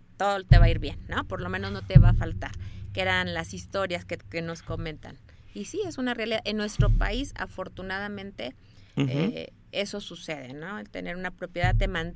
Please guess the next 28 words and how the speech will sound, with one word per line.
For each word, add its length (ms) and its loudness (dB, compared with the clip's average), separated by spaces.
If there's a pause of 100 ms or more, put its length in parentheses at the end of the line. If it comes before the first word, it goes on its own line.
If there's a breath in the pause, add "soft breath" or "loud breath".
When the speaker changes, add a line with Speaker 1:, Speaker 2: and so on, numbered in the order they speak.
(100)
Speaker 1:
te 80 2
manteni-, 580 -2 (120)
te 120 -6
mantiene 640 -4 (320 soft breath)
el 180 -2
valor 600 2
de 160 -6
tu 320 -4
inversión, 580 -4 (540 soft breath)
incluso 640 -2 (100)
lo, 400 -4 (140)
lo 140 6
supera, 600 -2 (100)
¿no? 140 -12 (580 loud breath)
Speaker 2:
Esa 220 6
buena 280 8
fe 200 4
que, 160 0
como 220 0
ya 120 10
nos 220 4
aclaraste, 640 4
no 280 0
es 180 -6
tan 440 2 (100)
adecuado 500 12
llamarle 420 8
así, 300 2